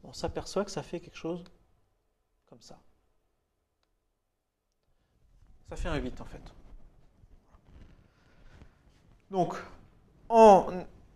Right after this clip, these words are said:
combinant deux mouvements circulaires uniformes de deux formes parfaites, entre guillemets, les cercles,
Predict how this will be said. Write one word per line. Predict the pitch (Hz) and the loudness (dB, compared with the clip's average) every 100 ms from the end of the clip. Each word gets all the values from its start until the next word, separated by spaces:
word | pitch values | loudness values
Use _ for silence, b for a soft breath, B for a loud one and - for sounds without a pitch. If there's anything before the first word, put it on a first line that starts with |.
| - - - - | -20 -20 -20 -8
combinant | 233 226 226 214 190 151 - - 127 | -2 2 4 6 6 4 -8 -14 -4
deux | 202 269 | 4 6
mouvements | 233 226 196 190 180 165 - - - _ _ _ _ | 6 4 2 2 2 0 -8 -20 -20 _ _ _ _
circulaires | - - 185 - 175 175 160 | -10 -2 -2 0 2 2 2
uniformes | 165 156 - 165 156 127 - | 0 -6 0 4 4 0 -8
de | 131 | -10
deux | 127 202 | -4 -4
formes | 196 196 165 120 | 0 2 2 0
parfaites, | - 160 - 160 - | -4 -4 0 -2 -2
entre | 151 139 | -12 -12
guillemets, | 131 135 127 | -12 -10 -8
les | 117 | -8
cercles, | - 196 240 - | 2 4 4 -2